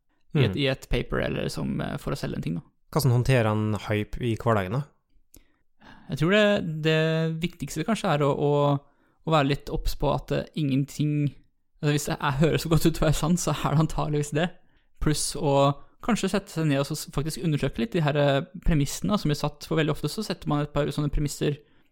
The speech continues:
Speaker 1: Eh, det er ikke alltid de er så tydelige, men de vil alltid være der, du vil alltid se spor av dem. For eksempel, eh,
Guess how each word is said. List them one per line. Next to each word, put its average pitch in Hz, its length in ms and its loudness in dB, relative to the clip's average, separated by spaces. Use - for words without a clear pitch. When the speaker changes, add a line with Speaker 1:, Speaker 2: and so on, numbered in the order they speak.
Speaker 1:
Eh, 147 240 2
det 139 60 0
er 135 80 0
ikke 202 100 0
alltid 180 80 0
de 160 80 0
er 151 160 -2
så - 20 -
tydelige, 147 380 -2
men 180 80 2
de 156 80 2
vil 151 80 4
alltid 147 240 -2
være 156 180 -2
der, - 140 0
du 170 60 -4
vil 156 120 -2
alltid - 140 -8
se 151 80 -4
spor - 320 -4
av 175 140 0
dem. 190 40 -2
For 170 80 0
eksempel, 143 460 0
eh, 139 260 2